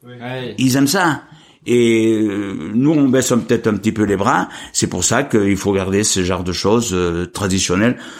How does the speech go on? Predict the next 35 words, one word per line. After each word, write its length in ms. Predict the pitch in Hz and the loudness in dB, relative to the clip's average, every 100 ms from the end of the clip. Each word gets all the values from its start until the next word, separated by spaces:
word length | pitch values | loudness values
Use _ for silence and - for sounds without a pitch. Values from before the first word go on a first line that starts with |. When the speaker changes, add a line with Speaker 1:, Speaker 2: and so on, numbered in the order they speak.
| - - - | -20 -20 -14
Speaker 3:
C'est, 360 | 98 95 104 98 | -10 -8 -4 -2
c'est 220 | - 98 | -2 0
pas 140 | 113 | 0
meilleur 380 | 104 101 110 - | 0 2 0 0
que 100 | 101 | -4
d'autres, 340 | 87 95 - | -2 -4 -6
qu'autre 240 | 92 104 92 | -4 -2 2
chose, 320 | 185 214 - - - | 2 2 -2 -8 -16
mais 500 | - 92 135 151 151 98 | -4 2 2 2 0 -2
c'est, 340 | - 98 95 | -2 0 0
c'est 200 | - 95 | 0 0
quand 140 | 95 | 0
même 320 | 104 117 123 104 | 2 2 2 2
notre 300 | 104 98 110 | 0 -2 -2
identité. 640 | 92 92 85 - 76 _ _ _ _ _ _ | -2 -2 -4 -8 -12 _ _ _ _ _ _
Speaker 2:
C'est, 400 | - - 104 104 | -18 -10 -8 -8
c'est 140 | 101 104 | -8 -8
un 100 | 98 | -10
bout 140 | 104 | -10
de 60 | 110 | -8
l'histoire 380 | 110 - 120 | -8 -8 -8
aussi 280 | 104 98 113 | -8 -12 -16
qui 180 | - 95 92 90 | -18 -20 -20 -4
Speaker 3:
C'est 260 | - 160 175 | 0 2 4
un 60 | |
bout 140 | 170 208 | 4 2
Speaker 2:
qui 40 | |
Speaker 3:
de 60 | 165 | 2
Speaker 2:
reste. 40 | |
Speaker 3:
l'histoire, 440 | 180 - 208 208 156 | 0 0 2 2 0
c'est 220 | 160 160 | -2 -2
un 80 | 165 | 0
bout 120 | 170 | 0
de 60 | |
l'histoire. 540 | 151 156 180 185 156 | 0 -2 0 0 -2